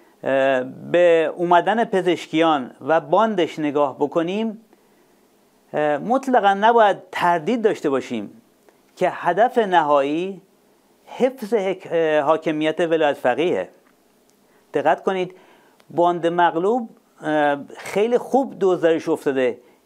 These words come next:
که این رژیم رفتنیه و امکان بقا نداره. اونا یا باید، اه، به اصطلاح ذره‌ای شرافت می‌داشتن و خلاصه ضمن افشای جنایات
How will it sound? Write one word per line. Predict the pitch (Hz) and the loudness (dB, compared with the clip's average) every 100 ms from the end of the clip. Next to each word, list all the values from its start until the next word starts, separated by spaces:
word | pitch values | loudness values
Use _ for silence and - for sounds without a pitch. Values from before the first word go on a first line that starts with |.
| _ | _
که | - 185 | -4 -2
این | 185 196 185 | -2 -2 0
رژیم | 180 165 233 262 | -2 -2 -4 0
رفتنیه | 240 214 - 185 240 240 113 - - _ _ _ | 2 2 0 -2 0 0 -2 -6 -20 _ _ _
و | 143 160 165 156 - _ _ _ | -2 2 2 2 -6 _ _ _
امکان | 165 170 170 165 175 170 | -4 -4 -2 -2 0 0
بقا | 170 160 185 | 0 2 0
نداره. | 214 220 226 175 127 92 - _ _ _ _ _ _ _ _ _ _ | 0 2 2 2 0 -2 -8 _ _ _ _ _ _ _ _ _ _
اونا | 196 233 190 113 - | 0 2 2 2 -6
یا | 143 170 220 262 | -8 0 4 4
باید، | 247 220 190 127 - _ _ _ _ _ _ _ | 4 4 6 4 0 _ _ _ _ _ _ _
اه، | - 139 139 | -4 -2 -2
به | 143 175 | 0 0
اصطلاح | 170 185 180 180 | 0 0 2 2
ذره‌ای | 143 190 190 185 220 233 180 127 - | 2 4 4 4 2 0 -2 -4 -8
شرافت | - - 185 180 160 190 226 | -8 -2 4 4 4 2 2
می‌داشتن | 226 190 151 175 165 180 180 - _ _ _ _ _ _ - | 0 -2 0 0 0 0 -6 -20 _ _ _ _ _ _ -4
و | 156 170 165 151 - - | 4 6 4 2 -4 -2
خلاصه | 170 165 196 | 0 0 -2
ضمن | 180 185 220 208 185 143 101 - | -2 -2 -2 0 0 0 -4 -4
افشای | 175 - - 196 247 233 180 147 | -4 -4 0 2 4 4 2 0
جنایات | 120 156 151 151 147 143 139 120 | 0 0 2 2 0 0 0 0